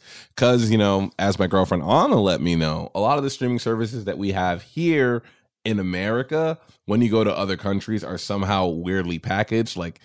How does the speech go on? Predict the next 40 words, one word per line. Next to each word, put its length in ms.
sometimes 440
you'll 100
have 240
this 140
thing 180
called 300
H 280
B 200
O 480
International 840
that, 260
like, 240
has 320
Disney 320
properties 480
on 200
it 120
and 100
all 140
that 140
stuff, 180
because 260
a 60
lot 180
of 60
these 180
markets 460
didn't 340
have, 600
like, 140
you 80
know, 100
international 540
streaming 280
services. 480
But 80
that's 180
all 160
done 320
now. 240